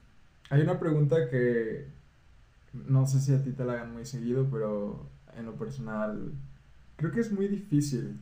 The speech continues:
que, que te, que lleguen a esta pregunta, porque de hecho suena meme, de que, eh, to-, todos, todos me dicen, "Oye, qué bonito post, oye, qué, qué buen video",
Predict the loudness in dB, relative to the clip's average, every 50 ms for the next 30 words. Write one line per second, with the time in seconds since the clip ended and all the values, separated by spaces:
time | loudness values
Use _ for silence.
0 | -14 -14 -12 -12 -10 -10 -12 -12 -16 -18 -20 -20 -20 -20 -20 -18 -12 -10 -8 -6
1 | -6 -6 -6 -6 -2 0 0 0 2 0 0 0 -2 -2 -4 -6 -6 -6 -6 -4
2 | -4 -4 -4 -4 -4 -6 -6 -8 -8 -10 -10 -8 -6 -6 -6 -6 -8 -10 -14 -18
3 | -20 -20 -20 -20 -16 -4 0 2 2 2 2 0 0 2 2 4 6 6 6 4
4 | 2 -2 -4 -8 -12 -14 -18 -20 -20 -20 -20 -20 -20 -20 -20 -20 -20 -20 -20 -12
5 | -8 -6 -2 0 0 0 -2 -2 -2 0 0 0 0 0 -2 -4 -8 -8 -4 -2
6 | 0 0 0 0 -2 0 2 2 4 4 6 6 4 4 0 -4 -4 0 2 2
7 | 4 4 4 6 6 6 6 6 4 4 4 2 2 2 0 0 -2 -4 -4 -4
8 | -4 -6 -6 -8 -8 -6 -4 -2 -2 -2 -2 -4 -6 -8 -10 -12 -10 -8 -6 -6
9 | -4 -6 -6 -8 -8 -8 -8 -6 -6 -8 -8 -8 -6 -6 -4 -4 -4 -4 -2 -2
10 | 0 0 0 0 0 0 -2 -4 -6